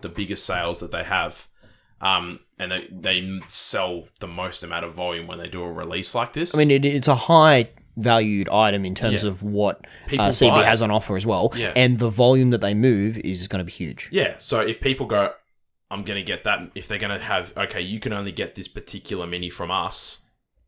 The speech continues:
Speaker 1: and you've gotta go through us to buy it," and they're charging what the resellers are charging, the gross profit margin is huge because they're keeping all the money in-house. They're not having to go through a,
Speaker 2: Yeah.
Speaker 1: you know, an on-sale. Now, it's not something they're gonna do all the time 'cause they wanna support resellers and stuff like that.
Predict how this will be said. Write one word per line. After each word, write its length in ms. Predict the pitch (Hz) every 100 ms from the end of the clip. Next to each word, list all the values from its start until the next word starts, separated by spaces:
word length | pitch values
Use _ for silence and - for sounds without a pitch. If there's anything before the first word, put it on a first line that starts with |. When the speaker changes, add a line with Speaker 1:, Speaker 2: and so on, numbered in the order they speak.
| -
Speaker 1:
and 680 | 95 90 90 87 87 85
you've 120 | 85
gotta 180 | - 87
go 200 | 85 95
through 140 | 92 90
us 80 | -
to 80 |
buy 360 | 85 104 95 87
it," 140 | - _ _ _
and 160 | 95 95
they're 80 | 95
charging 640 | - - - 113 123 95
what 160 | 95 -
the 60 | 90
resellers 580 | 82 101 - 127 135 131
are 60 |
charging, 480 | 131 151 185 - 302 _ _ _ _ _ _
the 140 | 98 92
gross 280 | 131 139
profit 320 | - 104 104 76
margin 340 | 85 87 87
is 140 | 85
huge 440 | - 151 135 - -
because 280 | 90 95 82
they're 100 | 95
keeping 320 | - 98 92
all 200 | 92 107
the 60 | 92
money 300 | 87 92 90
in-house. 380 | 87 107 85
They're 120 | - 92
not 100 | -
having 260 | 95 92
to 80 | 90
go 200 | 92 87
through 320 | 87 85 85
a, 60 | 82 - -
Speaker 2:
Yeah. 140 | 78
Speaker 1:
you 80 | -
know, 100 | 92
an 60 | 92
on-sale. 280 | 101 - 95
Now, 160 | 107 - -
it's 160 | - 123
not 140 | 156
something 260 | 143 113 104
they're 100 | 95
gonna 180 | 95 95
do 120 | 101
all 100 | 92
the 60 | 90
time 360 | - 92 92 90
'cause 140 | 90
they 80 | 92
wanna 180 | 90 90
support 440 | - - 90 -
resellers 580 | 90 92 - 85 85 82
and 80 | 85
stuff 260 | - 85
like 180 | 87 85
that. 240 | 117 92